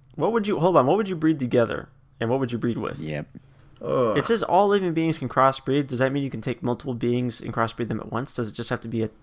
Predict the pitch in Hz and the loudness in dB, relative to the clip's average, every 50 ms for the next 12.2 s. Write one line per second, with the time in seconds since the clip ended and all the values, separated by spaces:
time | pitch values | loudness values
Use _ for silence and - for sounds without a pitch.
0 | - - 151 - 135 135 120 - - 113 104 131 127 117 - 135 127 110 - - | -12 -8 -6 -2 -2 -2 -2 -2 -6 -8 -6 -6 -6 -8 -8 -10 -14 -14 -8 -4
1 | - 127 135 147 156 156 165 165 170 170 160 143 139 143 143 165 170 170 170 170 | -2 0 0 0 0 0 0 0 0 -2 -2 -4 -6 -8 -6 -4 -2 0 2 2
2 | 151 113 82 71 - 73 117 151 160 160 175 156 - 147 135 131 123 120 113 - | 2 2 0 -2 -2 0 0 0 2 2 -2 -2 -2 0 0 0 0 0 0 -2
3 | - - 127 123 110 110 95 101 101 101 - 101 98 98 95 95 92 90 85 82 | -2 -2 0 0 0 0 0 0 0 0 -2 -4 -4 -2 -2 -2 -2 -2 -4 -6
4 | 87 90 87 85 78 - - 92 85 78 - - - 82 76 85 - - - - | -6 -8 -6 -8 -8 -8 -6 -4 -4 -4 -6 -8 -10 -10 -10 -10 -10 -10 -12 -18
5 | - - - - - _ _ _ _ _ _ _ _ _ _ _ _ _ - - | -20 -20 -20 -20 -20 _ _ _ _ _ _ _ _ _ _ _ _ _ -12 -8
6 | - 107 95 95 - 92 85 80 73 85 95 - 135 123 110 101 - - - 101 | -4 -4 -4 -4 -6 -10 -10 -10 -8 -8 -4 -2 -2 0 0 -2 -4 -6 -6 -2
7 | 101 104 98 92 90 87 - - - 104 95 - - 92 82 80 85 87 85 82 | 0 0 0 0 -2 -4 -4 -2 -2 -2 -2 -2 -4 -6 -6 -4 -6 -6 -6 -6
8 | 78 76 67 73 - - - _ - - - - - 76 98 98 92 - 104 90 | -6 -6 -6 -8 -10 -12 -18 _ -20 -16 -14 -10 -6 -4 -2 -2 -2 0 0 -2
9 | - - - 92 90 85 82 80 - 90 78 - - - 90 82 82 80 131 113 | -2 -2 -4 -4 -2 -2 -4 -4 -6 -8 -8 -8 -6 -4 -4 -2 -2 0 -2 0
10 | 143 156 135 135 - - - - - - 139 120 113 135 131 117 117 117 110 - | 0 -2 -2 -2 -6 -8 -12 -18 -12 -6 -4 -4 -2 -2 -4 -4 -4 -6 -6 -8
11 | - - - - - - 135 - - - - - - - - - - - 90 80 | -8 -10 -12 -12 -12 -12 -16 -14 -14 -16 -14 -14 -16 -10 -6 -4 0 2 2 2
12 | 73 71 71 | 0 0 -4